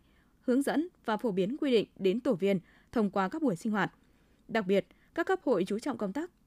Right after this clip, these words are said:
bình xét cho vay vốn đúng đối tượng, công khai, dân chủ,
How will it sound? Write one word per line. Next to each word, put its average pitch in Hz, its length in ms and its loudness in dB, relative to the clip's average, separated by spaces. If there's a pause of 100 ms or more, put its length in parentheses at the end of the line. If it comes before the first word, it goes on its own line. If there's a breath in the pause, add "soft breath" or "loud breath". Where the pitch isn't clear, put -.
bình 214 240 2
xét 339 320 -6
cho 262 180 0
vay 220 160 -2
vốn 214 340 -2
đúng 208 200 0
đối 202 120 0
tượng, 196 200 2 (300 soft breath)
công 240 140 2
khai, 202 340 -2 (120)
dân 202 140 0
chủ, 190 260 2